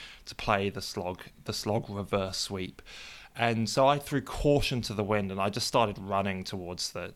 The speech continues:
towards the slip cordon. And, and sure enough, he didn't get quite as much on it.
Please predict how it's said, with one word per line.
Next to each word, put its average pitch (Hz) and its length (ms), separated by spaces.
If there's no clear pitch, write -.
towards 95 440
the - 80
slip - 320
cordon. - 400
And, 107 260
and 127 160
sure 147 320
enough, 113 220
he 107 60
didn't 117 180
get 110 160
quite 104 340
as 98 100
much - 280
on 95 160
it. 85 260